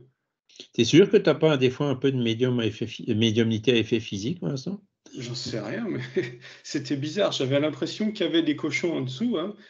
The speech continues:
Speaker 2: qu'il y avait une porcherie et, et, et franchement, je me suis toujours posé la question, c'est pas possible. Je, je, j'étais vraiment, euh,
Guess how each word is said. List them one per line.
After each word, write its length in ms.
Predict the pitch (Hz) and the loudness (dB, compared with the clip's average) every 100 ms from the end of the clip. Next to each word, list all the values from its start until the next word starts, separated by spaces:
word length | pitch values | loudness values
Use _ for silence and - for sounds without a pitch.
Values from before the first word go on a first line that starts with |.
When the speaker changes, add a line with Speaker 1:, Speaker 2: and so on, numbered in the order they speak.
| - | -4
Speaker 2:
qu'il 100 | 135 | -2
y 40 | |
avait 100 | 131 | 0
une 140 | 139 131 | -2 -4
porcherie 720 | 143 131 - 143 156 226 208 | -8 -8 -8 -6 -4 -4 -2
et, 360 | 156 135 127 131 - - _ _ _ _ _ - | -2 -2 -4 -6 -10 -20 _ _ _ _ _ -10
et, 400 | 117 113 110 120 | -6 -6 -10 -14
et 40 | |
franchement, 400 | - 139 131 120 | -14 -10 -6 -4
je 140 | - | -4
me 60 | 143 | -4
suis 160 | 131 143 | -6 -8
toujours 260 | - - | -8 -8
posé 220 | - 139 | -6 -2
la 120 | 135 127 | -2 -2
question, 260 | - 214 | -8 -8
c'est 180 | 202 - | -8 -10
pas 100 | - | -12
possible. 500 | - - 131 - 185 | -14 -12 -16 -10 -10
Je, 140 | 139 123 - - - - _ _ _ | -8 -10 -10 -20 -20 -20 _ _ _
je, 220 | - 131 113 110 - - - - - - | -8 -4 -4 -6 -12 -14 -16 -18 -18 -16
j'étais 460 | 123 117 120 - 143 | -14 -10 -10 -6 -4
vraiment, 680 | 123 117 147 175 170 160 | -2 -2 -2 -2 -2 -2
euh, 220 | 131 131 | -4 -4